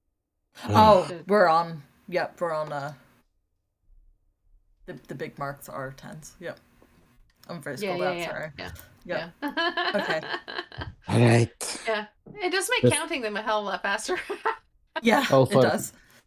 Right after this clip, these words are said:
Speaker 1: for fuck's sake. We need to know what's on the other side of this cavern. And if
Speaker 2: Yep.
Speaker 1: it's short enough that we can get through
Speaker 3: Okay.
Speaker 1: quickly, we
Speaker 3: Okay.
Speaker 1: get through quickly. Dayla,
Speaker 3: All right.
Speaker 1: conserve your
Speaker 3: Let's go.
Speaker 1: resources.
Speaker 3: Let's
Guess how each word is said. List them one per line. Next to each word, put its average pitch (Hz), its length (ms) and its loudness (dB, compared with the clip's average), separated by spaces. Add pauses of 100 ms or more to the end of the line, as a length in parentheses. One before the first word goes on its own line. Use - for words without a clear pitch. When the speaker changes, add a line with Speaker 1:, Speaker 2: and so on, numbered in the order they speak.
(160)
Speaker 1:
for 117 160 -4
fuck's - 340 -2
sake. 85 300 -6 (1080)
We 120 320 2
need 131 220 6
to 131 80 4
know 107 220 8
what's 95 220 0
on 92 120 -2
the 87 100 -6
other 90 140 -8
side - 320 -4
of 76 100 -10
this - 160 -8
cavern. 78 440 -6 (840)
And 104 160 4
if 101 140 4
Speaker 2:
Yep. 98 80 2
Speaker 1:
it's 90 100 -4
short - 360 2
enough 127 280 6
that 113 120 2
we 101 100 2
can 95 180 -4
get 107 180 0
through 110 160 0
Speaker 3:
Okay. 104 60 -2
Speaker 1:
quickly, 104 440 2
we 95 80 2
Speaker 3:
Okay. 90 140 -4
Speaker 1:
get - 120 -10
through 98 160 -2
quickly. 90 480 -4 (100)
Dayla, 107 200 6
Speaker 3:
All 113 60 6
right. 123 120 4
Speaker 1:
conserve 110 460 4
your 104 140 6
Speaker 3:
Let's 107 280 4
go. 107 140 4
Speaker 1:
resources. 90 500 -2
Speaker 3:
Let's - 120 -10